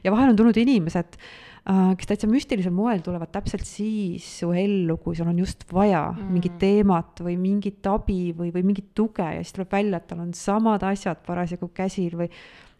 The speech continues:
Speaker 1: päris huvitav, jaa.
Speaker 2: Kas sa mäletad ka kõige müstilisemat kokkupuudet võib-olla mõne erilise inimesega, kellele,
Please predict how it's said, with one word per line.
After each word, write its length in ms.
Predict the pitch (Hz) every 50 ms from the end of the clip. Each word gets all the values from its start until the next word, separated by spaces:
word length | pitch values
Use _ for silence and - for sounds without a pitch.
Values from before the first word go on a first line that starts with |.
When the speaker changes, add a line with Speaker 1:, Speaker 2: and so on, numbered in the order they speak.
| _ _ _ _ -
Speaker 1:
päris 200 | - 208 220 208
huvitav, 360 | 208 208 185 170 - - 170
jaa. 200 | 175 180 165 170 165 - - - - - - - - - - - - - - _ _ -
Speaker 2:
Kas 140 | - 190 -
sa 60 | 202
mäletad 420 | 208 214 208 196 - - 151 156 -
ka 400 | 185 180 175 170 160 156 156 151 156
kõige 300 | 185 185 180 - 175 165 180
müstilisemat 720 | 190 190 - - - 165 156 156 156 156 151 156 151 -
kokkupuudet 840 | - 180 165 - - 156 151 160 156 160 156 156 - _ _ - - -
võib-olla 480 | 165 - 175 175 170 160 165 160 165
mõne 480 | 165 175 175 170 165 156 156 151 151 165
erilise 320 | 175 175 160 160 156 - 175
inimesega, 520 | 175 175 160 151 151 - 165 151 160 156
kellele, 380 | - 160 156 156 151 151 156